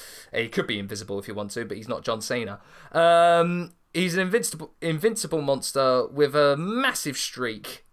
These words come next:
um, of just racking up win after win after win after win, eventually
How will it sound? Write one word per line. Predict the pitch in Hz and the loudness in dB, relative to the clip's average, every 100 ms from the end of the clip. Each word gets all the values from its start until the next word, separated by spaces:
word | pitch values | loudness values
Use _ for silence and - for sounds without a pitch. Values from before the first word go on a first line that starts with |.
| _ - | _ -2
um, | 120 117 113 | 2 2 0
of | - 120 | -2 -6
just | 147 123 | -6 -2
racking | 175 - 147 | -4 -4 -6
up | 127 127 | -6 -2
win | 151 135 | 0 2
after | 123 - | 0 -2
win | 120 127 117 | -6 -4 -2
after | 117 - | -4 -6
win | 110 120 | -8 -4
after | 110 110 - | -4 -6 -10
win, | 107 110 110 104 - - - | -8 -6 -6 -8 -18 -8 -4
eventually | 147 190 254 - 143 117 117 127 | 2 4 2 0 -6 -4 -4 -8